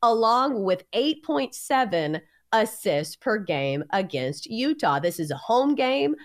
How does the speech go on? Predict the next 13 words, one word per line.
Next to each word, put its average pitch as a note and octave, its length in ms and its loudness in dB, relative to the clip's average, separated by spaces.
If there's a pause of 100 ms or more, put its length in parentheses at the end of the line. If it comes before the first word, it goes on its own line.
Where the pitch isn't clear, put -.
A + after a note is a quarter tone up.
(200)
Uh, F3+ 220 4
it's F3+ 180 -4
not E3 260 0
a A#3+ 60 2
back-to-back, A3+ 840 0 (140)
so A3 220 2
it F#3+ 120 4
should C#4 280 -2
be C4 140 0
a F#3 120 2
nice F3 380 -2
little C#4 160 0
spot E3+ 560 0